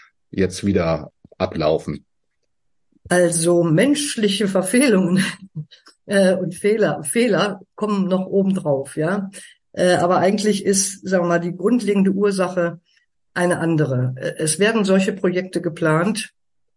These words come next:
Speaker 2: nicht aus verkehrlichen Gründen eigentlich, weil sie verkehrlich gar nicht so viel bringen. Die Nord-Süd-Bahn übrigens auch nicht. Äh,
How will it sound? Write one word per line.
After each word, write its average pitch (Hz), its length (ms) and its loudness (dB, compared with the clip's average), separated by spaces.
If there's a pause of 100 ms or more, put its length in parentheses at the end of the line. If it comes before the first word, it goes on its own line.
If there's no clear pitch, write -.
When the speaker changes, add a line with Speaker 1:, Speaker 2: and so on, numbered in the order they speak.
(200)
Speaker 2:
nicht 196 360 0
aus 180 160 0
verkehrlichen 156 580 -2
Gründen 147 320 -2
eigentlich, 139 540 -2
weil 147 100 2
sie 151 120 0
verkehrlich 156 500 -2
gar 147 100 2
nicht 147 140 0
so 147 100 -2
viel 139 140 -4
bringen. 143 320 -2
Die 143 80 -2
Nord-Süd-Bahn 143 600 -2
übrigens 139 320 -4
auch 135 220 -6
nicht. 175 260 -8
Äh, 123 200 -4